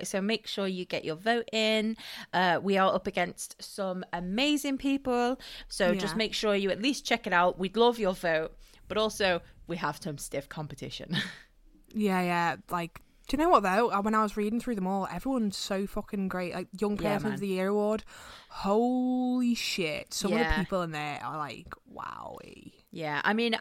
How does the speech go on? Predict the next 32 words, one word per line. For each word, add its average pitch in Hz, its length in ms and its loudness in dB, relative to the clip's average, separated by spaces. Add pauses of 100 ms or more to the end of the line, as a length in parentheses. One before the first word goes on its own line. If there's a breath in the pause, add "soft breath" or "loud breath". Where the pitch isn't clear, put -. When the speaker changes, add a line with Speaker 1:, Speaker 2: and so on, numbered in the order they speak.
Speaker 1:
I'm 233 140 4
not 339 160 2
gonna 320 140 2
lie 185 240 6
and 202 200 -2
say 170 240 0
I 160 160 2
wouldn't 165 340 -6
be, 156 140 -4
like, 156 180 -4
sad 156 280 0
if 151 100 -10
we 156 100 -8
lost, 147 380 -2
but, 165 140 -2
like, 151 320 -4 (380 loud breath)
there's 220 200 4
so 214 560 10
<laughs> - 0 -
many 233 420 10
people 208 440 4
there 180 300 6
that 160 220 -2
deserve 156 520 0
to - 100 -4
be 151 220 -4
there, 143 340 -2
and 156 160 -4
they're 156 160 -2
all 156 320 4 (240)
fucking 180 460 0
incredible. 151 600 -2